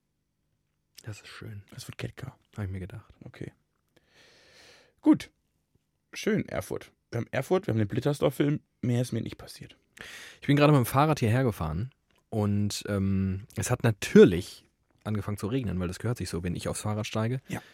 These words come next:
Speaker 1: dann, äh, regnet's. Und das ist ja nicht weiter schlimm, außer dass es schlimm ist, weil es nervt, wenn man nass wird auf dem Fahrrad und, äh, das noch im Frankfurter Stadtverkehr.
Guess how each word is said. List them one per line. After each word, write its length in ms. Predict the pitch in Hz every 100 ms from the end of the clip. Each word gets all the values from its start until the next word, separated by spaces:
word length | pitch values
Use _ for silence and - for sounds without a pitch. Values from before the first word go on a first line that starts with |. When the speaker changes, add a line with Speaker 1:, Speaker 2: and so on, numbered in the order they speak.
| _ _
Speaker 1:
dann, 380 | 92 95 95 95
äh, 320 | - 92 92
regnet's. 500 | 92 90 - - - -
Und 600 | 120 113 113 113 104 -
das 180 | 117 -
ist 180 | 123 -
ja 100 | 107
nicht 180 | 101 90
weiter 200 | 87 85
schlimm, 380 | - 110 180 - _ _
außer 280 | 104 117 117
dass 140 | 104
es 100 | 107
schlimm 220 | - 185 92
ist, 200 | 80 98
weil 300 | 92 95 -
es 200 | - -
nervt, 380 | 117 101 - - _ _ _
wenn 140 | - 82
man 160 | 73 73
nass 280 | 82 -
wird 260 | 95 95 -
auf 140 | 92
dem 100 | 98
Fahrrad 340 | 98 101 120 - - - - -
und, 540 | - 101 95 95 95 95
äh, 120 | 95
das 220 | 101 104
noch 100 | 107
im 120 | 101
Frankfurter 340 | - 107 107 92
Stadtverkehr. 580 | 139 - 85 85 69